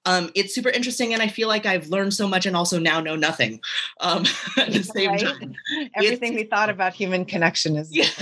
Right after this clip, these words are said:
Speaker 2: it, it was my number
Speaker 1: Yeah.
Speaker 2: one book of twenty nineteen. I love
Speaker 1: Oh my gosh. So we're both reading that now and it's very,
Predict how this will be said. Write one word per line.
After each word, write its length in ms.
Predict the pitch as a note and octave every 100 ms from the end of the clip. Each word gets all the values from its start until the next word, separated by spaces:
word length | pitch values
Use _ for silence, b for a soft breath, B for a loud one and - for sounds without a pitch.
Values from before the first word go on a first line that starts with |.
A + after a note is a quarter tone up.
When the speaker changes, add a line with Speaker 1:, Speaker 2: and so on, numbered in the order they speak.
| -
Speaker 2:
it, 140 | A#3+ G#3+
it 160 | A#3
was 160 | A#3 C4
my 160 | C4
number 320 | B3 A#3+ A#3+ B3
Speaker 1:
Yeah. 80 |
Speaker 2:
one 160 | A#3+ G#3+
book 180 | G3 G3
of 100 | F#3+
twenty 300 | - F#3 F3
nineteen. 520 | E3+ D#3+ - E3+ D3+
I 160 | C#3+ D#3
love 320 | D3+ D3+ D#3 G#3+
Speaker 1:
Oh 80 |
my 160 | G#3 C3
gosh. 320 | B2+ - -
So 160 | - E3+
we're 160 | F#3+
both 240 | F#3+ G#3+ G3+
reading 260 | G#3 F#3+ F#3
that 160 | C#3
now 200 | D#3 D3
and 80 | B2+
it's 180 | C3+ -
very, 640 | B2+ E3 D#3+ C#3+ B2